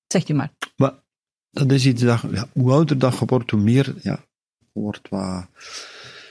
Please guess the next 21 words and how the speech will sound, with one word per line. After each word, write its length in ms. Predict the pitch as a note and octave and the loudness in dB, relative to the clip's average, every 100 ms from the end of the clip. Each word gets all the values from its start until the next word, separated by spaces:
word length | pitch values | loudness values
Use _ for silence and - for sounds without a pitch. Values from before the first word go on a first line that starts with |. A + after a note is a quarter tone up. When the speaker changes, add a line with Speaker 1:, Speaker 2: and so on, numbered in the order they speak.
| _ _ _ _ - | _ _ _ _ -4
Speaker 2:
terughoudender, 960 | A2 G#2+ - A#2+ C3+ C#3 B2+ C3 B2+ A2+ | 0 0 2 2 4 2 2 2 0 -2
wat, 200 | A2+ - | -6 -6
ja, 180 | F#2+ G#2+ - - _ _ - - - _ _ - | -8 -8 -10 -20 _ _ -20 -20 -20 _ _ -4
je 120 | G#2+ | 0
bekijkt 480 | G2+ - B2+ - - | 0 2 0 0 -4
de, 140 | G#2+ | 0
de, 260 | G#2 G2 F#2+ | 0 0 0
de 140 | G2+ | 2
dingen 300 | A2+ A2 G#2 | 2 4 4
anders 320 | G#2+ C#3 B2+ | 4 4 4
en 220 | B2+ A#2 A2+ - - - - | 2 2 -2 -8 -14 -16 -2
dan, 300 | A2 A2+ G#2+ | 2 2 0
ja, 280 | - F#2 G#2 - - | -4 -10 -10 -14 -10
je 60 | |
staat 200 | - A#2+ | -4 0
anders 260 | A2 B2 A2 | 2 2 2
in, 260 | A2 G#2+ - | 2 2 -2
in 180 | - G#2+ | -4 -4
het 140 | - | -2
leven. 420 | G#2 A#2 C3 C3+ A#2 | 2 2 2 2 0
En 240 | G#2 | 0